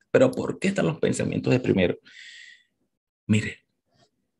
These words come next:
si yo a usted ahorita en este momento le doy un cheque de cincuenta mil dólares, usted va ahí, va a pagar sus deudas, a pagar sus cosas, se compra unas dos, tres cositas y listo. Usted sabe qué va a pasar dentro de tres meses.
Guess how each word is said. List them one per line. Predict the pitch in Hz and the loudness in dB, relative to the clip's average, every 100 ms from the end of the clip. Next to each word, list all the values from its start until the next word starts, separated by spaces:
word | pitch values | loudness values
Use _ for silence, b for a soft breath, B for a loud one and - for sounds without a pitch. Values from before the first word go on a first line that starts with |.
| _ _ - | _ _ -4
si | - 120 | 2 6
yo | 123 | 6
a | |
usted | - - 180 185 - | 4 4 4 4 0
ahorita | - 107 113 104 | 0 4 4 2
en | 101 | 0
este | 101 123 | 0 4
momento | 101 95 92 98 | 6 6 4 4
le | 98 | 6
doy | 95 135 | 6 6
un | 147 143 | 4 2
cheque | - 113 - - 117 - _ _ _ _ _ _ _ _ _ _ _ _ _ | 0 -2 -2 -10 -14 -14 _ _ _ _ _ _ _ _ _ _ _ _ _
de | 104 - 92 | -14 -10 -10
cincuenta | - - - 92 - | -8 -10 -10 -10 0
mil | 127 165 | 4 4
dólares, | - - - - _ _ _ _ _ _ _ _ | 2 0 -6 -18 _ _ _ _ _ _ _ _
usted | 98 - | -4 2
va | 98 | 4
ahí, | 139 | 6
va | 240 | 6
a | - | 4
pagar | 101 98 | 0 -2
sus | - 123 | -4 0
deudas, | 147 220 220 208 - | 2 4 4 2 0
a | |
pagar | - 113 | -2 -4
sus | - - | -6 -4
cosas, | - - - | -2 0 -2
se | 131 | 0
compra | 123 127 | 2 2
unas | 139 135 | 2 2
dos, | 143 | 2
tres | 147 - | 0 -2
cositas | - 170 160 - | 0 2 0 -2
y | 92 | -4
listo. | 95 - - _ _ _ _ _ _ _ _ _ | -4 -6 -20 _ _ _ _ _ _ _ _ _
Usted | 104 101 | -2 0
sabe | 107 117 | 0 0
qué | - | 2
va | 71 | 0
a | |
pasar | - - 135 160 - | 0 2 2 0 -2
dentro | 104 95 95 | -2 2 2
de | 90 | 2
tres | 123 | 4
meses. | 208 - - | 6 4 0